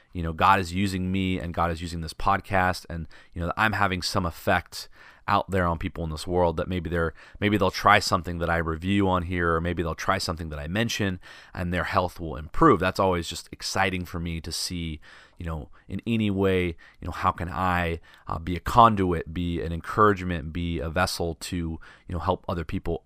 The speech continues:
you know, increase their health and increase their, you know, happiness, right? 'Cause that's the goal. You wanna increase your health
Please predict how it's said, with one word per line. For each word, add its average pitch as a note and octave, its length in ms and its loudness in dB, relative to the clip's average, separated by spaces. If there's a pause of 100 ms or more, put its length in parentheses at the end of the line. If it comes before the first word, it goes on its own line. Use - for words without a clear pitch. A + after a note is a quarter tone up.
(160)
you F2+ 80 -6
know, - 100 -10 (180)
increase - 500 -2
their E2 180 -2
health G2+ 420 2 (240)
and F2+ 80 -4
increase F2 340 -6
their, E2+ 240 -4 (100)
you D#2+ 80 -10
know, D#2 60 -8
happiness, C#2+ 540 2
right? E2 180 -4
'Cause F#2 100 -4
that's G2+ 180 0
the G2 80 -6 (120)
goal. D2+ 260 0
You E2+ 140 -6
wanna F2+ 140 0
increase E2+ 240 -6
your F2+ 100 -10
health A#2+ 300 6